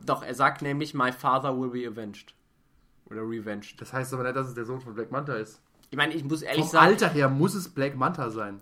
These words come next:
Speaker 1: Ich
Speaker 2: Der
Speaker 1: ke-
Speaker 2: ist locker fünfzig. „My father's death.“ Es kann sein, da, aber ich wüsste
Speaker 1: Ich meine, ich kenn mich halt auch jetzt nicht
Speaker 2: ich
Speaker 1: aus
Speaker 2: möchte auch,
Speaker 1: mit
Speaker 2: ich möchte auch
Speaker 1: <laughs> Black
Speaker 2: sagen,
Speaker 1: Manta und den
Speaker 2: Black
Speaker 1: ganzen
Speaker 2: Manta ist ja
Speaker 1: Aquaman.
Speaker 2: einfach nicht tot.
Speaker 1: Okay.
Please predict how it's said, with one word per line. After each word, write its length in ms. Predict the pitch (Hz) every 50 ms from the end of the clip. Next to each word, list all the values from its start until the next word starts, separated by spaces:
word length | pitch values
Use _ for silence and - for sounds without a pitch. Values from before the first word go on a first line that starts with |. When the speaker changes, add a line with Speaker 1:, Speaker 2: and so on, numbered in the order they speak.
| - -
Speaker 1:
Ich 320 | 143 127 - - - - _
Speaker 2:
Der 160 | - 135 139
Speaker 1:
ke- 60 | 143 135
Speaker 2:
ist 120 | 139 -
locker 300 | 147 156 170 165 151 135
fünfzig. 720 | - - - - 208 214 233 - - - - - - - - - - - - - - - _ _ _ _ _ _ _ _ _ -
„My 160 | 131 127 131
father's 520 | 131 - 139 143 151 160 151 151 143 143 -
death.“ 300 | 139 135 135 135 - _ _ _ _ _ _ _ _ _ _ _ _ - -
Es 200 | - - - -
kann 320 | - 143 156 160 160 151
sein, 460 | 135 127 139 131 135 135 131 123 117 110
da, 140 | 123 - -
aber 240 | 127 120 127 135 - - - - - -
ich 180 | - - - 127
wüsste 100 | 135 170
Speaker 1:
Ich 80 | 147 160
meine, 160 | 185 180 160
ich 100 | - -
kenn 140 | 196 190 190
mich 120 | 175 180
halt 120 | 180 170
auch 140 | - 147 143
jetzt 180 | 147 143 143 -
nicht 140 | 143 139 139
Speaker 2:
ich 80 | 131
Speaker 1:
aus 100 | 131 135 139
Speaker 2:
möchte 200 | 139 - 196 175
auch, 100 | 151 156
Speaker 1:
mit 140 | 160 - - -
Speaker 2:
ich 60 | - -
möchte 180 | 190 - 233 190
auch 20 | 196
Speaker 1:
<laughs> 20 |
Black 160 | 170 170 165 143
Speaker 2:
sagen, 120 | 175 -
Speaker 1:
Manta 240 | 151 156 156 165 151
und 160 | 143 143 139 143
den 60 | 135
Speaker 2:
Black 140 | 156 160 135
Speaker 1:
ganzen 100 | 143 151
Speaker 2:
Manta 200 | 165 175 202 170
ist 120 | 143 -
ja 60 | 139 120
Speaker 1:
Aquaman. 120 | 135 127 127
Speaker 2:
einfach 80 | 131 113
nicht 220 | 120 107 - - -
tot. 380 | - 131 143 147 131 - - - _ _ _ _ _ _ _ _ _ _ _ _ _ _ - -
Speaker 1:
Okay. 300 | 120 113 - 127 135